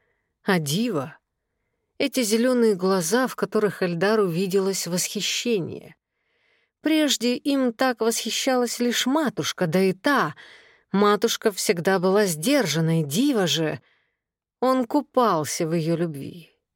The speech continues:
и почти сам потерял голову. Матушка не позволила. «Дорогой», — сказала она однажды, «твой роман может доставить тебе проблемы в будущем».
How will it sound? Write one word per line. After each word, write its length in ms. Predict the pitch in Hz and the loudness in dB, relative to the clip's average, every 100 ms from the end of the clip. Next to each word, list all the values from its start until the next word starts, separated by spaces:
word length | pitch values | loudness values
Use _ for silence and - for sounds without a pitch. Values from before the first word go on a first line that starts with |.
| _ | _
и 120 | 185 | -2
почти 440 | 180 190 - - 214 | 0 0 0 0 0
сам 380 | - 226 240 | 2 2 2
потерял 460 | 247 240 240 240 240 | 0 0 2 2 2
голову. 640 | 208 202 127 - 78 - _ _ _ _ _ _ _ _ - | 2 2 0 -8 -14 -16 _ _ _ _ _ _ _ _ -2
Матушка 540 | 254 214 - - - | 0 0 -2 -8 -2
не 140 | 170 165 | -2 0
позволила. 760 | 202 165 151 - - 160 165 _ _ _ _ _ _ _ _ _ _ _ _ _ _ _ - | 0 -2 -4 -8 -10 -14 -16 _ _ _ _ _ _ _ _ _ _ _ _ _ _ _ -2
«Дорогой», — 680 | 208 233 214 151 110 165 _ _ _ _ _ | 2 2 0 -2 -8 -16 _ _ _ _ _
сказала 600 | - - 196 175 170 170 | -12 -2 -2 2 0 0
она 260 | 175 185 190 | 0 0 -2
однажды, 600 | 170 156 156 151 - 165 _ _ _ _ _ - | -2 -2 -4 -12 -14 -18 _ _ _ _ _ -2
«твой 300 | 220 226 220 | 2 4 4
роман 480 | 208 190 190 214 | 2 4 4 4
может 280 | 233 202 180 | 2 2 0
доставить 520 | 175 170 - 190 190 | 0 -2 -2 -2 -2
тебе 220 | - 185 202 | -6 -4 -2
проблемы 640 | 262 254 233 175 147 156 | -2 -2 0 0 0 -4
в 60 | 151 | -2
будущем». 720 | 156 151 143 - 160 151 | -2 -2 -6 -6 -6 -6